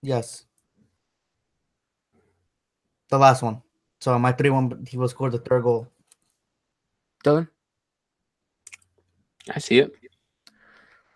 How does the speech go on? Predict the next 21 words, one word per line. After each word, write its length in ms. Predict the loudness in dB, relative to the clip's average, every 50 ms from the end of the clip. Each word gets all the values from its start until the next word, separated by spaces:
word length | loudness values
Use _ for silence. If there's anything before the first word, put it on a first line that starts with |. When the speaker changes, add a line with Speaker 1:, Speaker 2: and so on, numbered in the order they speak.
| _ -6
Speaker 2:
Okay. 200 | -6 -6 -6 -6 -10 _ _ _ _ _ _ _ _ _ _ _ _ _ _ _ _ _ _ _ _ _ _ _ _ _ _ _ -20 -20 -20 -20 -20 _ 6
If 260 | 6 6 6 6 2
we 100 | 0 2
win 200 | 4 4 4 4
four 180 | 4 2 2
nil, 180 | 4 4 2 2
yes. 440 | 2 -2 -4 -4 -6 -10 -16 -14 -6
Yeah, 280 | -2 0 0 0 0 -2
I 60 | -2
see 140 | -4 -4 -6
him 80 | -8
scoring. 320 | -8 -6 -6 -6 -4 -4 -4
If 140 | -4 -2 -2
we 60 | 0
win 160 | 0 0 -2
two 140 | -4 -6 -8
zero, 280 | -4 -2 0 2 2 2
I 40 | 2
don't 180 | 0 -4 -6
think 140 | -10 -14 -14
so. 140 | -16 -16